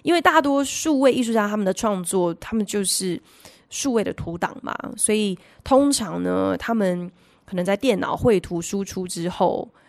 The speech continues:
拿来干嘛呢？就是直接是透过个人网站啊，或者是像是 Instagram 这种，就是以图案、照-，还有照片分享为主的社群平台，用这样子的管道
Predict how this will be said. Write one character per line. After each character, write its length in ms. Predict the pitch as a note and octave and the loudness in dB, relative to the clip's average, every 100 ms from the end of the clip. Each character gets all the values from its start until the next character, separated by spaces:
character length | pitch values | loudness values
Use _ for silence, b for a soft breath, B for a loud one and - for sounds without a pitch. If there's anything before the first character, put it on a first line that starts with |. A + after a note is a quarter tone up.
| b b | b b
拿 140 | E3+ F3+ | -2 0
来 140 | F3+ | 2
干 180 | G#3 F#3 | 2 2
嘛 240 | - D#2 | 0 -6
呢？ 280 | - G1+ G1+ | -8 -10 -10
就 200 | - F#3 | -6 -4
是 360 | E3 - F3 E3+ | -2 -2 -2 -4
直 160 | - F3 | -4 -6
接 240 | F3 F3+ | -2 -2
是 260 | F3+ F#3+ E3+ - | -2 -4 -6 -4
透 180 | F#3+ | -4
过 220 | F#3 F3+ E3+ | 0 -2 0
个 200 | A3 F#3+ | 2 2
人 140 | F3 | 2
网 180 | F3 - | -2 -2
站 200 | F#3 F#3 | 0 2
啊， 220 | E3 - | 2 -2
或 140 | - G3 | -2 -4
者 60 | F3+ | -4
是 120 | F3 | -4
像 240 | F#3+ F3 | -4 -2
是 160 | F3 - | -4 -2
Instagram 500 | A3 A3+ A#3+ D3+ - | 0 2 0 -2 -6
这 100 | F#3 | -4
种， 180 | F#3+ E3 | -2 -2
就 120 | F3+ | -4
是 100 | F#3+ | -4
以 160 | - E3 | -6 -8
图 140 | - F#3 | -6 -2
案、 280 | G#3 G#3 F#3 | 2 2 0
照-， 100 | G#3 G3+ - | -2 -2 0
还 100 | G3+ | 0
有 80 | |
照 220 | F#3+ G#3+ G3+ | 4 2 2
片 180 | A3 | -2
分 220 | F#3+ G3+ G3+ | -2 -2 0
享 160 | E3 | -2
为 100 | D#3 | -2
主 140 | D#3+ D#3+ | -2 -4
的 80 | |
社 180 | E3 A#3 | 0 0
群 240 | G3+ E3+ E3 | 0 -4 -8
平 280 | - E3+ | -6 -6
台， 260 | F#3+ D3 D#3 B B B | -6 -6 -10 B B B
用 120 | C4+ | 2
这 80 | C4 | 4
样 80 | A#3 | 2
子 100 | G3 | 0
的 60 | |
管 240 | F#3+ - - | -2 -4 0
道 240 | G#3 F3 | 2 2